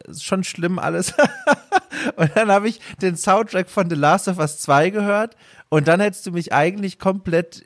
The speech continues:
in den Müll werfen können. Also da war ich dann komplett am Ende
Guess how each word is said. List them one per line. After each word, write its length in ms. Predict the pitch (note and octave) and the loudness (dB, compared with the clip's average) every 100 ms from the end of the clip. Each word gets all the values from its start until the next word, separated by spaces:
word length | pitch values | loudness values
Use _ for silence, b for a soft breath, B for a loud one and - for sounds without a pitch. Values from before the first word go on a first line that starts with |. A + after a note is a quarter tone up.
| _ | _
in 140 | D#3+ D#3 | -6 -2
den 160 | D#3 | -2
Müll 240 | D3 D3+ C#3 | 2 2 4
werfen 320 | A2+ A#2+ B2 | 2 2 -4
können. 320 | - G#2 G#2+ | -6 -6 -6
Also 280 | - D3 D3+ | 0 2 2
da 240 | - D3 C#3 | 0 0 2
war 200 | C#3 F3+ | 4 2
ich 120 | G3+ | 0
dann 360 | F3+ E3 E3+ - _ | -4 -4 -4 -10 _
komplett 600 | - F#3+ G#3 E3+ B2+ - | 0 0 0 0 -2 0
am 120 | C3+ B2+ | -2 0
Ende 420 | A2+ A#2+ B2+ | -2 0 0